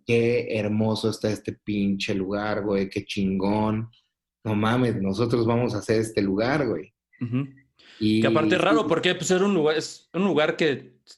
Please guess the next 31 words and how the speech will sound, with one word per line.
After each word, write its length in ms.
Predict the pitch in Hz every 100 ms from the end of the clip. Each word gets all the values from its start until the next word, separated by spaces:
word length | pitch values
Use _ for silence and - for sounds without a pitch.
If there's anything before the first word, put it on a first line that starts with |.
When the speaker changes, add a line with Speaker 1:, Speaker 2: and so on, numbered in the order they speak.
| _ _ _ _ -
Speaker 2:
eh, 240 | - - _ _
pues, 140 | 135
está 160 | 127 151
más 180 | 170 175
planeado 460 | 208 147 147 165
para 180 | 127 123
conciertos, 640 | - 120 151 156 151 117 117
¿no? 280 | 127 - _ _ _ _ _ _ _ -
Y 80 | 131
Speaker 1:
Sí, 440 | 170 190 185 139
realmente, 640 | 147 190 226 233 254 254 135
eh, 40 | 117 104
por 100 | 107
ejemplo, 200 | 127 123
en 60 | 113
Estados 320 | 156 180 -
Unidos, 360 | 120 131 170 147
las 260 | 107 107
arenas 680 | 101 113 147 202 202 - - _ _
las 240 | 104 95 123
ha 60 |
llenado 920 | 131 127 123 131 135 135 127 110 98 -
Fluffy, 640 | 110 120 151 - 160 160
las 300 | 151 104 -
ha 60 | 113
llenado 920 | 117 110 107 107 110 107 107 107 - _ _ _ -
Adam 320 | 107 104 92
Sandler, 600 | - 113 139 127 123 123
las 200 | 98 98
ha 80 | 113
llenado 840 | 113 107 107 107 104 98 95 98